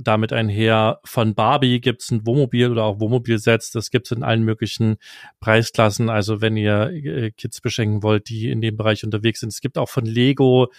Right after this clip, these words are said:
das ein oder andere, nicht ganz so viel im Bereich Camping, aber so die gro-, oder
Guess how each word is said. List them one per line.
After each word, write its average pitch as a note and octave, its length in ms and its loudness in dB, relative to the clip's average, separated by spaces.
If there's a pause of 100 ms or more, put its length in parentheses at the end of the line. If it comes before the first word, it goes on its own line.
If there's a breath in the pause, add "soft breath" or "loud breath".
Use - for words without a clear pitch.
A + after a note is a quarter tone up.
(280 loud breath)
das C3+ 200 -4
ein B2 160 4
oder A#2 160 4
andere, A2+ 280 2
nicht A#2 200 -2
ganz A#2+ 180 2
so C#3+ 100 2
viel B2 200 -2
im A#2 100 2
Bereich A2+ 340 0
Camping, A#2 480 0
aber A2 460 0
so A2 280 -6
die - 300 -18
gro-, A2+ 300 -8
oder B2 320 0